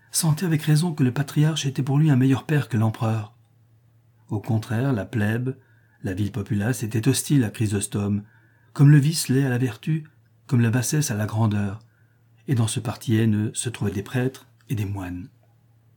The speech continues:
Le siècle de Constantin, en christianisant le pouvoir, avait précipité du trône le paganisme. Ce fut le commencement d'un nouvel ordre de choses,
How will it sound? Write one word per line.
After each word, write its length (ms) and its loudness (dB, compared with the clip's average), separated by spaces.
Le 60 2
siècle 340 0
de 80 2
Constantin, 720 -2
en 100 -4
christianisant 600 2
le 120 2
pouvoir, 600 -2
avait 160 6
précipité 640 0
du 160 -2
trône 260 2
le 80 2
paganisme. 640 2
Ce 160 -6
fut 160 -2
le 80 -2
commencement 560 0
d'un 100 0
nouvel 300 2
ordre 240 0
de 100 -2
choses, 500 -6